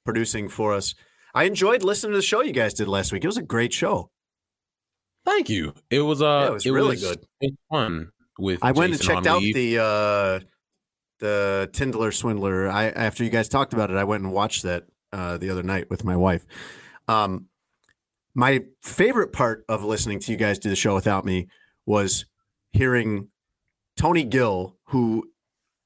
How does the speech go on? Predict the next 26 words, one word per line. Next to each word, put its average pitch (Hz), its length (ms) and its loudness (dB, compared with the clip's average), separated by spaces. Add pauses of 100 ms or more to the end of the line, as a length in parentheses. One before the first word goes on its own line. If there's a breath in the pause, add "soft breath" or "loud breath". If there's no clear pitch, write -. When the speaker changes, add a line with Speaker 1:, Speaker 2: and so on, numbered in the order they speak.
Speaker 1:
for 110 220 -2
those 131 220 2
of 131 60 -2
you 123 80 0
who 113 60 2
don't 104 240 0
know, 98 300 0
is, 101 400 -2 (340 loud breath)
since 202 240 2
I 208 100 4
moved 180 380 2
back 139 240 0
to 143 100 -4
Chicago 101 680 -2 (260)
three 127 240 -2
years 110 200 0
ago, 87 240 -4 (520)
the, 127 360 -2
uh, 127 80 -6 (280)
the 147 140 2
best 175 340 4
new 156 220 4
friend 127 340 0
that 110 180 0
I've 101 140 0
made. 92 300 -4